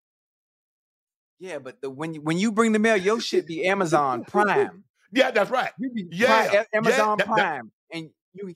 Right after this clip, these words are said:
Speaker 1: it just be a
Speaker 2: And I
Speaker 1: little
Speaker 2: pay
Speaker 1: too
Speaker 2: for
Speaker 1: much.
Speaker 2: shipping and handling 'cause I'm gonna make sure you get it. <laughs> Yep.
Speaker 1: Hey, listen, I, I have, I have,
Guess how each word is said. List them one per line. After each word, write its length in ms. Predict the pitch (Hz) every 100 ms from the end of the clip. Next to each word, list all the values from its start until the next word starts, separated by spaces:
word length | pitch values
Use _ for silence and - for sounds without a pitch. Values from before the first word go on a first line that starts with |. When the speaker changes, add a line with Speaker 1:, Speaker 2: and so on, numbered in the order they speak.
| -
Speaker 1:
it 140 | 190
just 220 | 233 175
be 120 | 202
a 40 | 214
Speaker 2:
And 80 | 180
I 40 |
Speaker 1:
little 80 | 226
Speaker 2:
pay 120 | 233
Speaker 1:
too 40 | 208
Speaker 2:
for 80 | 196
Speaker 1:
much. 80 | -
Speaker 2:
shipping 200 | 214 220
and 100 | 196
handling 320 | 214 180 147
'cause 160 | 175
I'm 80 | 175
gonna 120 | 190
make 140 | 196 190
sure 140 | 220
you 160 | 190 151
get 220 | 131 107
it. 80 | 92 _ _ _ _ _ _
<laughs> 60 | - - _ _ _ _ - - _ _ _ 247 _ _ _ _ -
Yep. 160 | 180
Speaker 1:
Hey, 60 | 165
listen, 320 | 170 185 135 - _ - _ -
I, 120 | 143 147
I 60 | 151
have, 200 | 165 165 _
I 60 | 147
have, 160 | 160